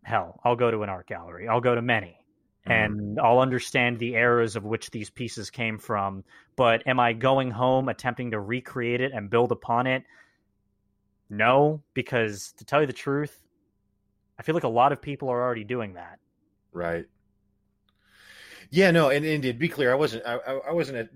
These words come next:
Speaker 2: really trying to get you to, like, objectively state, like, you know, <laughs> this is the one way, as much as just trying to get in your head of, of
Speaker 1: Yeah.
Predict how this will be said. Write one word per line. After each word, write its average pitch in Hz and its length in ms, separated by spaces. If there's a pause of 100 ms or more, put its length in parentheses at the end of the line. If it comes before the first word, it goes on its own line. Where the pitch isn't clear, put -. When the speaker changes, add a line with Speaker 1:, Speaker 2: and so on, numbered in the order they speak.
Speaker 2:
really 113 180
trying 123 180
to 113 60
get 110 120
you 110 80
to, 101 80
like, 95 180
objectively 95 720
state, 101 460
like, 90 280
you 120 180
know, 87 220 (120)
<laughs> 120 100
this 135 720
is 127 120
the 123 80
one 113 220
way, 123 160
as 120 80 (120)
much 117 120
as 101 160 (580)
just 170 140
trying 160 220
to - 160
get - 160
in 120 40
your 113 120
head 120 320
of, 90 280
of 110 280
Speaker 1:
Yeah. 101 320